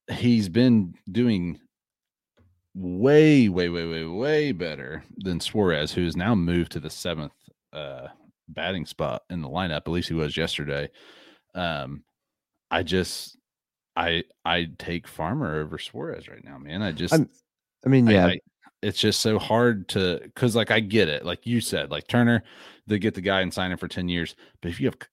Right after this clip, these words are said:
Speaker 1: a Kyle Farmer who's not worth hardly anything in terms of contract, and he's producing, now he may stay hot. I, I would keep the defense there. Now, if he goes ice cold, if he goes ice cold, then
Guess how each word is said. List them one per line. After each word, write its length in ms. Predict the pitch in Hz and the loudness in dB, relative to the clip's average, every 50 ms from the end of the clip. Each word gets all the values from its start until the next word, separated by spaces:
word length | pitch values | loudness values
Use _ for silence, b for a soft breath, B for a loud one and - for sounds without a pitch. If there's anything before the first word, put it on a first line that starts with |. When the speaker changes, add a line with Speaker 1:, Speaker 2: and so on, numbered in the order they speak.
| - | -16
Speaker 1:
a 60 | - - - | -14 -12 -10
Kyle 300 | - - 95 104 90 - | -4 -2 -2 -2 -2 -2
Farmer 400 | - - 80 87 101 113 117 104 | -4 -2 -2 0 2 0 0 0
who's 240 | 90 107 87 78 | -2 -6 -8 -6
not 200 | 95 90 95 - | -6 -8 -10 -10
worth 260 | 87 90 87 90 98 - | -10 -10 -10 -10 -10 -8
hardly 360 | - 82 92 95 92 85 73 | -8 -8 -6 -6 -6 -6 -6
anything 540 | 78 78 85 90 - - 117 120 123 139 127 | -6 -8 -8 -8 -8 -8 -8 -6 -6 -6 -6
in 100 | 85 78 | -8 -8
terms 360 | - - 85 85 82 78 73 | -8 -8 -8 -8 -8 -8 -8
of 240 | 76 69 71 71 - _ _ | -8 -10 -10 -12 -14 _ _
contract, 600 | - - 85 95 98 - 131 135 139 147 147 _ _ _ _ _ _ _ _ _ _ _ _ _ _ _ _ _ - | -12 -8 -8 -6 -2 0 2 2 2 2 -2 _ _ _ _ _ _ _ _ _ _ _ _ _ _ _ _ _ -4
and 140 | 107 98 80 | -2 -2 0
he's 300 | 82 101 98 85 - - _ _ _ _ _ _ | 2 0 0 0 -2 -8 _ _ _ _ _ _
producing, 640 | - - 90 76 78 92 107 - - 131 131 135 131 - | -8 -6 -6 -2 -2 -2 -2 0 0 2 2 2 0 -2
now 340 | - 87 110 107 104 104 - _ _ _ _ _ - - | -2 -2 0 0 0 0 -2 _ _ _ _ _ -16 -10
he 240 | - - 107 117 | -2 2 6 6
may 260 | 113 110 113 135 147 139 | 8 8 6 4 2 0
stay 340 | - - - 110 104 101 | -2 -4 -2 -2 -2 -2
hot. 500 | 95 - - - 170 156 104 92 92 - _ _ _ _ _ _ - | -4 -4 -2 0 2 2 2 0 -2 -6 _ _ _ _ _ _ -6
I, 180 | - 117 139 - - | -2 -2 -2 0 4
I 160 | 127 156 196 | 6 8 8
would 180 | 196 170 131 - | 8 6 4 2
keep 200 | - 131 117 - | 0 -2 -2 -2
the 80 | 190 | -2
defense 400 | 180 123 123 - - 87 82 - | -2 0 0 0 -2 -4 -6 -4
there. 160 | - 80 80 80 | -4 -4 -4 -2
Now, 180 | 87 92 90 87 | -2 -2 -2 -2
if 100 | - - | -2 -4
he 80 | 175 | -2
goes 240 | 160 143 104 92 - - | 0 0 0 0 0 -2
ice 220 | 101 110 127 123 | 0 0 0 0
cold, 420 | - - - 143 147 143 139 143 143 | 0 0 2 4 4 4 4 2 0
if 60 | - | -2
he 80 | - 190 | 0 2
goes 160 | 165 113 - | 2 2 2
ice 240 | 85 120 135 131 - | 0 -2 -2 -2 -2
cold, 320 | - 151 147 147 139 117 | -2 0 0 0 0 -2
then 220 | 98 90 85 85 | -4 -6 -6 -6